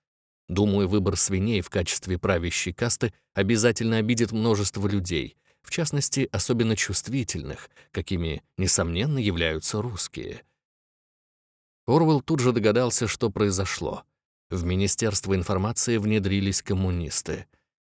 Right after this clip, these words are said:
Все знали, что литературный мир полон таких партийцев, которые в своей преданности России ничем не лучше откровенных советских агентов влияния.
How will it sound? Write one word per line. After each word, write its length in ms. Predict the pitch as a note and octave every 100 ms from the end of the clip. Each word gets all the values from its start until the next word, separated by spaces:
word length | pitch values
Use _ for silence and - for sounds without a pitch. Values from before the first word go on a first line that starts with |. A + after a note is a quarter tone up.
| _
Все 220 | - A#2 G#2+
знали, 340 | A2 A2+ G2
что 180 | - G2+
литературный 640 | F#2+ G#2 G2 A#2+ G#2+ G2
мир 260 | G2 A#2 G#2
полон 440 | - B2 A2+ G2+
таких 380 | F#2 F#2+ - F#2
партийцев, 640 | - F#2+ - C#3 - G#2
которые 340 | - F#2+ G#2 F#2+
в 60 |
своей 340 | - G2 G2 F#2+
преданности 600 | G2+ G#2 F#2 F#2 - F#2+
России 500 | F#2 F2+ D#3+ D#3 B2+ - _ -
ничем 280 | G#2 - C#3+
не 100 | C#3
лучше 280 | D#3+ - B2+
откровенных 560 | - A2+ A2+ B2 A2
советских 640 | - G2 G#2 - - G#2 -
агентов 600 | G2+ F#2+ F2+ F#2+ F#2 F#2+
влияния. 580 | F#2+ F2+ D#2+ - -